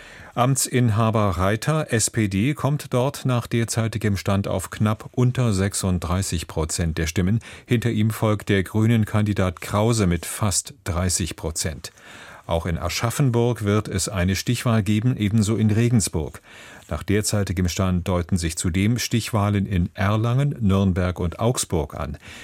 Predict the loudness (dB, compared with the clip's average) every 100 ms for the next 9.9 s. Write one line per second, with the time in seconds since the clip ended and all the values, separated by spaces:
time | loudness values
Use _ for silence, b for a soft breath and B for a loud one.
0 | B -2 0 0 2 0 0 -4 0 0
1 | 0 0 2 0 2 0 2 2 2 4
2 | 2 2 2 2 2 0 0 -2 -2 -2
3 | 0 0 0 0 2 0 0 -2 -8 -14
4 | -20 -20 B B B B B B 0 2
5 | 2 2 2 2 2 0 0 0 -2 -2
6 | -2 -2 -2 -2 0 2 4 2 2 0
7 | 2 2 2 2 2 2 0 -2 -2 -2
8 | -2 0 0 0 0 -2 0 2 2 2
9 | 2 2 0 -2 -2 -4 -6 -10 -12